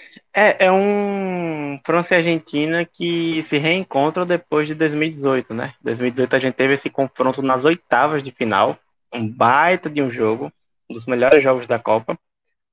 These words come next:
Foi o quatro a três, o vira-vira, né? Porque a França abre o placar, a Argentina vira, e depois a França vira, e no finalzinho a Argentina faz o terceiro. É, o jogo do golaço de Pavard, que iludiu os,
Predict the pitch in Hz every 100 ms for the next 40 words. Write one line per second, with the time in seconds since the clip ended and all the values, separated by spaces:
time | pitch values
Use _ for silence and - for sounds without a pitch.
0 | _ - 117 117 135 135 135 - 120 131
1 | 147 123 117 117 165 170 127 120 113 117
2 | 120 _ 127 120 117 110 143 156 156 147
3 | - 123 - 131 156 170 170 - 123 123
4 | 135 127 110 117 147 170 175 170 - 131
5 | 120 143 139 135 135 127 120 131 160 160
6 | 156 185 196 160 143 185 180 160 151 156
7 | 156 143 139 139 - 120 143 - _ _
8 | _ _ _ - 123 127 123 120 117 120
9 | 156 135 165 170 160 170 143 131 170 -
10 | 151 120 - 123 113 117 139 180 - -
11 | 127 _ _ _ 147 139 139 127 131 135
12 | 127 117 120 123 120 113 - _